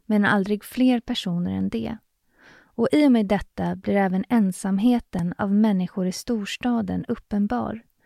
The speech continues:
För oss betraktare blir det påtagligt när de olika fönsterscenerna ställs bredvid varandra och redovisar någon typ av facit.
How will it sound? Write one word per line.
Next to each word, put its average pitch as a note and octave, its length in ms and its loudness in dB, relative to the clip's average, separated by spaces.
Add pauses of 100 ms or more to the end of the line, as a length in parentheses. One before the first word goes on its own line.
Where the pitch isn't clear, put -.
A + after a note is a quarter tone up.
(120)
För A3+ 80 4
oss A3 200 4
betraktare G3+ 800 0
blir G#3 240 0
det G#3+ 100 2
påtagligt A3+ 1000 0
när G3+ 120 0
de G3+ 220 0
olika G3+ 560 -2
fönsterscenerna G#3 1080 0
ställs F#3 420 -8
bredvid G3 580 -2
varandra A3 640 -2 (200)
och - 320 -6
redovisar G3+ 920 -2
någon G3 360 -4
typ - 320 -8
av F#3 100 -4
facit. B3 600 -8